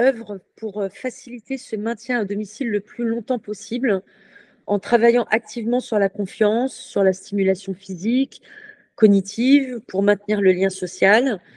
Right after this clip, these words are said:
On organise donc une prise en charge vra-, la plus individualisée possible et, euh, au plus près des besoins spécifiques des bénéficiaires, mais également de leurs aidants, qui, dans la grande majorité des cas, sont en très grande souffrance par rapport à leurs parents qu'ils aiment.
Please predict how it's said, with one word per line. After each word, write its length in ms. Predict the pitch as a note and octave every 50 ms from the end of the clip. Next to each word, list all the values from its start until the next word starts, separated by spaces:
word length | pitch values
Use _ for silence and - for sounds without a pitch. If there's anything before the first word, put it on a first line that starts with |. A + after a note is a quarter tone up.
| - _ _ -
On 160 | G#3 G3+ G#3
organise 500 | G3 G3 G3 A3 G#3+ A3 A#3 A#3+ A3 G3+
donc 240 | G3 G3 F#3+ - -
une 140 | G3+ F#3
prise 260 | - - - G#3+ F#3 G#3
en 60 | G3+
charge 340 | G3 - A#3+ A3 G#3+ G3 G3
vra-, 340 | F#3 G3 G3+ - - D#3+
la 200 | F#3 G#3 G#3+ G3+
plus 340 | - _ - - C#4 C4+ -
individualisée 800 | C4+ B3 G#3+ A3 A#3+ A3 A#3+ F3+ - A#3 A3+ G#3+ G#3 G3+ F#3 A3+
possible 720 | A3 - - G3+ F#3 - - - B3 C4+ C4 D4 B3 G#3 F#3+ - - - - - - _ - _ _ -
et, 280 | - G3+ G3+ G#3 G3
euh, 180 | F#3+ F#3+ F#3 F#3 -
au 80 | - A#3
plus 180 | - - -
près 240 | A3+ - - - B3
des 160 | G3+ F#3 A3
besoins 360 | F#3 E3 G#3+ A3+ F#3+ G#3+ A3+ F#3
spécifiques 680 | - - - C4+ A#3+ - - A3+ - - - - - -
des 120 | G#3+ G#3
bénéficiaires, 800 | - G3+ G3 G3 G3 - - G3 F#3+ - - A#3+ A#3 A#3+ C4 - - - - - - _ _ _ _ -
mais 200 | G#3 A3+ A3+ - _ -
également 440 | B3+ G3+ A#3 A#3 A#3 A#3 A#3 A#3+ A#3
de 60 | A3
leurs 240 | G3+ G#3+ G3+ F#3+ G3
aidants, 380 | A3 G3 G3 G#3 A3 B3 C4 _ _ _ _ _ _ _ _ _
qui, 240 | - - G#3+ G#3+ F#3
dans 180 | - G3+ G3
la 320 | G3 G3+ G3 F#3+ F#3 F#3 F#3
grande 480 | F3+ - G3 - - B3 B3+ A#3+ A#3
majorité 540 | A3+ A3 G#3+ F3+ G#3 G#3 G3+ G3+ G3+ - G#3+
des 140 | F3 F#3+ F#3
cas, 260 | - - A3+ A3 A3+
sont 380 | A3 - - - G3 F#3 F3 -
en 120 | - F3+ G3+
très 300 | - - - - A#3+ A#3
grande 280 | F#3+ G3+ G#3+ A#3 A3+
souffrance 720 | G#3+ - - - G3+ - - - A#3+ A3+ - - - - - _
par 160 | - G3 F#3
rapport 360 | F#3+ G3 - - A3 A3 F#3+
à 60 | F#3+ F#3
leurs 200 | F3+ F3+ - _
parents 320 | - G3 F3+ F#3+ A#3 A#3+
qu'ils 360 | - - - G3 F3+ E3+ E3+
aiment. 240 | A3+ G3+ F#3+ E3+ D#3